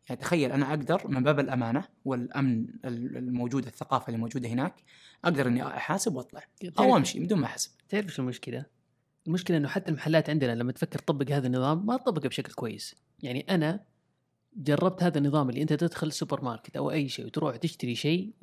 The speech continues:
Speaker 2: وأنت تحاسب نفسك وتطلع في عام ألفين وثمانية وألفين وتسعة، خلينا نقول ألفين وتسعة تقريبًا. ولما رحت جربتها في كندا وجربتها في كذا دولة أخرى، كانت يعني ما هي شيء جديد عليهم،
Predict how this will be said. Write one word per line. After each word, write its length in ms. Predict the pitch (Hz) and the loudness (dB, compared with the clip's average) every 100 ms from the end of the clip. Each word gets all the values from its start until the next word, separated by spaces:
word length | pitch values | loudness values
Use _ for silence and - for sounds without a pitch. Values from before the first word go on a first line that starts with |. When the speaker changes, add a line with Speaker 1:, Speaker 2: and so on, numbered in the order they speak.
| - | -10
Speaker 2:
وأنت 340 | 160 170 156 | -2 -2 0
تحاسب 540 | 135 - 165 151 143 160 | -4 0 0 0 0 0
نفسك 320 | 156 135 147 | -2 -4 -2
وتطلع 480 | 165 175 196 185 - | -2 0 -2 -2 -4
في 100 | 143 | -2
عام 280 | 147 170 147 | 0 0 0
ألفين 340 | 123 156 147 | -4 -2 -2
وثمانية 400 | 131 135 151 147 | -2 -2 0 0
وألفين 320 | 120 113 139 | -2 -4 -6
وتسعة، 440 | 123 120 - 143 - _ | -6 -8 -8 -8 -12 _
خلينا 240 | - 220 | 0 2
نقول 180 | 143 113 | 2 -2
ألفين 140 | 110 117 | -6 -6
وتسعة 280 | 131 123 | -6 -6
تقريبًا. 520 | 117 - 139 127 175 196 _ _ _ _ _ _ _ _ _ _ _ _ | -6 -2 0 2 0 -2 _ _ _ _ _ _ _ _ _ _ _ _
ولما 300 | 156 143 151 | -4 2 4
رحت 160 | 214 190 | 4 4
جربتها 420 | 165 170 196 135 | 4 4 4 -2
في 180 | - 127 | -4 -4
كندا 520 | - 165 117 120 151 - _ _ _ _ _ _ - | 0 2 0 -4 -6 -10 _ _ _ _ _ _ -8
وجربتها 600 | 143 127 127 147 180 170 | -4 -2 0 2 2 0
في 80 | 147 | 0
كذا 220 | 170 147 | 2 4
دولة 320 | 147 127 175 | 2 2 -2
أخرى، 340 | 165 120 123 - _ _ _ _ _ - | -2 -4 -6 -10 _ _ _ _ _ 0
كانت 260 | 214 208 - - | 2 2 -4 -10
يعني 220 | 151 165 | -2 2
ما 100 | 220 | 6
هي 80 | 220 | 4
شيء 180 | 202 147 | 2 0
جديد 280 | 147 160 | 0 0
عليهم، 260 | 123 151 | 2 0